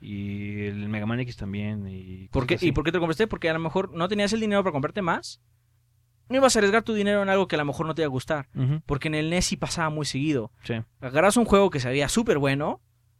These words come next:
Speaker 2: y era una basura.
Speaker 1: <laughs>
Speaker 2: O no sabías cómo jugarlo.
Speaker 1: Sí.
Speaker 2: Entonces, pues, es difícil. O sea, entendemos que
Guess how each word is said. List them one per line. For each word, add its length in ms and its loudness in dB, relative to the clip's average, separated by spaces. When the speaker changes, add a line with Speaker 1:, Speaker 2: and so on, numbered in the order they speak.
Speaker 2:
y 200 -10
era 100 -4
una 120 0
basura. 400 2
Speaker 1:
<laughs> 720 4
Speaker 2:
O 100 6
no 140 8
sabías 280 6
cómo 200 2
jugarlo. 580 0
Speaker 1:
Sí. 260 -6
Speaker 2:
Entonces, 320 -6
pues, 400 -4
es 180 0
difícil. 520 0
O 100 -16
sea, 100 -2
entendemos 500 4
que 240 0